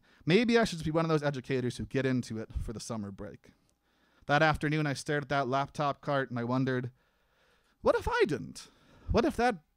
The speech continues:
briar patch of tangled cables and misplaced computers just stayed messed up? What if I just turned off the lights and went home?" So I went home.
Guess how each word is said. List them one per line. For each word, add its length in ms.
briar 380
patch 440
of 220
tangled 500
cables 440
and 200
misplaced 600
computers 560
just 220
stayed 540
messed 360
up? 260
What 100
if 80
I 60
just 220
turned 360
off 220
the 80
lights 380
and 300
went 200
home?" 400
So 180
I 60
went 180
home. 260